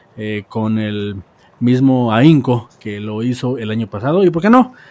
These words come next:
eh, esperar un poco más de numerillos, porque créanme, créanme que le estamos echando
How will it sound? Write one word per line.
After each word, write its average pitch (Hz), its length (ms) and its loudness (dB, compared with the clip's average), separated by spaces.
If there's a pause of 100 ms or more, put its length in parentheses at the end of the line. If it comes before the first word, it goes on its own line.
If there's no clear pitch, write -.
(220)
eh, 131 120 0
esperar 131 420 0
un 156 180 -2
poco 147 220 -6
más 143 240 0
de 131 140 2
numerillos, 180 480 2
porque 117 600 -6
créanme, 190 440 0
créanme 170 300 -2
que 120 120 -12
le 98 60 -10
estamos 135 560 -8
echando 120 680 -8